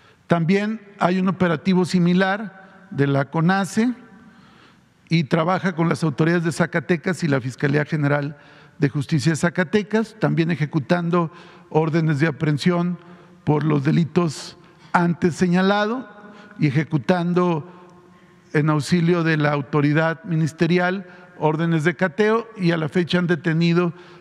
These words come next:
a sesenta y ocho generadores de violencia, fundamentalmente en los municipios de Zacatecas, Guadalupe y Fresnillo,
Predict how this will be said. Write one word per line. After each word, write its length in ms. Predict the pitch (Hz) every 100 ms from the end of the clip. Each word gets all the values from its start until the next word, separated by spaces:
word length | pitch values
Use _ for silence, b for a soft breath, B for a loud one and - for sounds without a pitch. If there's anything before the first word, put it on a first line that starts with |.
| B
a 100 | 139
sesenta 460 | 120 120 147 -
y 60 | 147
ocho 260 | 160 - 175
generadores 580 | 160 147 139 143 156
de 80 | 139
violencia, 640 | 151 165 180 185 - 190 190 B B B
fundamentalmente 1200 | - 156 165 156 151 170 160 165 165 143 175 165 B B B
en 160 | 151 139
los 100 | 139
municipios 600 | 147 143 120 143 160 143
de 100 | 143
Zacatecas, 880 | 156 - 139 170 147 - 151 - B B B
Guadalupe 800 | 135 143 131 135 151 - 156 151 - B B
y 120 | -
Fresnillo, 720 | 139 139 135 131 151 143 156